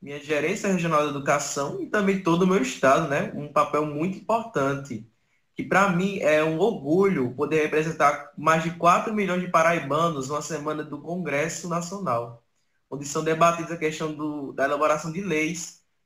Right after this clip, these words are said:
de viés democrático que buscam apenas a ajudar o desenvolvimento da nossa nação.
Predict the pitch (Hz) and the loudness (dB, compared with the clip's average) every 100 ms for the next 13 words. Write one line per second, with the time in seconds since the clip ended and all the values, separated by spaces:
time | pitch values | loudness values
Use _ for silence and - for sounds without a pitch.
0 | _ 151 147 151 160 170 180 165 147 - | _ -6 -2 -2 -2 -2 -2 0 0 -2
1 | 147 185 156 151 156 - 170 190 175 156 | -8 -8 -6 -6 -6 -4 -4 -4 -6 -6
2 | 156 156 147 156 - - 143 180 214 214 | -4 -2 2 2 0 -2 2 2 2 -2
3 | 165 143 143 - - 147 151 151 156 151 | 2 4 4 0 -8 -8 -8 -8 -8 -6
4 | 139 147 143 143 160 170 - 113 | -4 -4 -4 -4 -8 -6 -8 -12